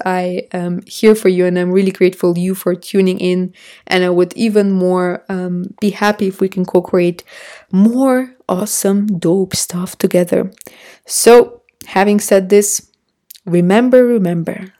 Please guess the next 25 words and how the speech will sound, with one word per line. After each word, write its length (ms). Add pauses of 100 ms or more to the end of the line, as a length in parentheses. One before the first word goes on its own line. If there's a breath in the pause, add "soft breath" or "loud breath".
that 440
you 320
are 180
enough, 420
my 160
dear 260
one, 300 (380 soft breath)
and 560 (120)
that 580
you 160
have 240 (100)
always 300
been 160
enough 320
and 140
always 420 (140)
will 160
be 120
enough. 380 (380 soft breath)
And 240
before 600
I 320
am 460 (180)
taking 560
off, 480